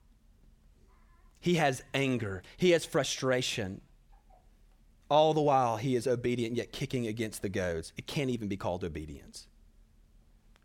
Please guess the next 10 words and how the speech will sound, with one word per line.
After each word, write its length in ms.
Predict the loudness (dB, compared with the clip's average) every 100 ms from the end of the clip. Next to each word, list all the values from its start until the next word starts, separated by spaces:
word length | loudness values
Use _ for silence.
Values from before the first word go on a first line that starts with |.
| -20 -20 -20 -20 -20 -20 _ -20 -10
And 140 | -4 0
so 180 | 2
what 200 | 2 2
do 100 | 0
we 80 | 0
see? 400 | 0 -2 -4 -4 -10 -20 -20 -20 _ -20 -20 -20 -20 -20 -20 -2
We 180 | 4 4
see 220 | 4 4
a 80 | 4
prophet 640 | 4 4 4 0 -6 -8